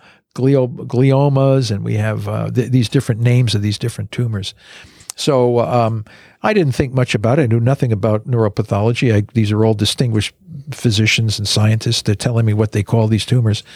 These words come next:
So, um, I got the slides from Zimmerman and, uh, was making my own tumors.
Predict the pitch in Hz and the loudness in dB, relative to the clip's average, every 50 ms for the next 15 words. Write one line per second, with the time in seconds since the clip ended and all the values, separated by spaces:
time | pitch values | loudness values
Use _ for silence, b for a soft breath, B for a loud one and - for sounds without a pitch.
0 | B B B B B B B B B B - - - 151 147 143 123 B B B | B B B B B B B B B B -6 -4 -2 0 0 0 -2 B B B
1 | B B B B B B B B B B B - 139 127 127 127 123 123 123 113 | B B B B B B B B B B B -2 0 2 2 2 0 0 -2 -4
2 | - - 131 135 151 147 139 - - 120 - - 147 135 127 131 135 127 - - | -2 -4 -2 0 0 0 0 0 -2 -2 -2 0 2 2 2 2 0 -2 -2 -2
3 | 127 117 110 110 101 127 127 127 120 123 135 143 147 147 B B B B B B | -2 -2 0 0 0 2 2 2 2 2 2 0 0 -4 B B B B B B
4 | B B B - 175 - 127 123 123 120 123 120 110 123 120 117 113 113 110 107 | B B B -18 -10 -4 -2 -2 -2 -2 -2 -2 0 2 2 2 2 0 -2 -4
5 | 101 - 135 131 131 123 101 135 139 139 - - 127 113 107 107 110 110 127 156 | -6 -10 -4 -2 0 0 2 2 0 0 0 0 0 2 2 2 4 4 2 2
6 | 165 - - 135 117 107 113 131 - - | 0 0 -2 -4 -2 -2 -4 -4 -6 -8